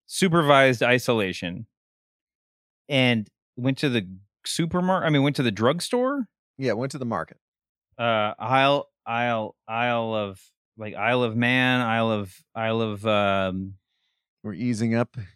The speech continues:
Speaker 2: We're easing
Speaker 1: Treasure
Speaker 2: in.
Speaker 1: Island, uh, Isle of, Isle of, I, why can't I think of any isles? Isle of,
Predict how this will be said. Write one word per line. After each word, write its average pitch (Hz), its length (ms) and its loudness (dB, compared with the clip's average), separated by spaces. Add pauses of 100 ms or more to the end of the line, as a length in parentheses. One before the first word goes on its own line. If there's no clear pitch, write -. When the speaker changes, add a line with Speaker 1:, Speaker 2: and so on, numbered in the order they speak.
Speaker 2:
We're 101 120 -8
easing 107 120 -2
Speaker 1:
Treasure 117 260 2
Speaker 2:
in. 107 60 4
Speaker 1:
Island, 120 380 2
uh, - 40 -2
Isle 113 600 0
of, 107 240 -4 (160)
Isle 131 260 4
of, 127 160 0
I, 117 180 0 (800)
why 147 160 -2
can't 277 180 0
I 226 60 2
think 233 180 0
of 202 60 4
any 151 140 2
isles? 131 480 2
Isle 160 340 4
of, 127 300 -2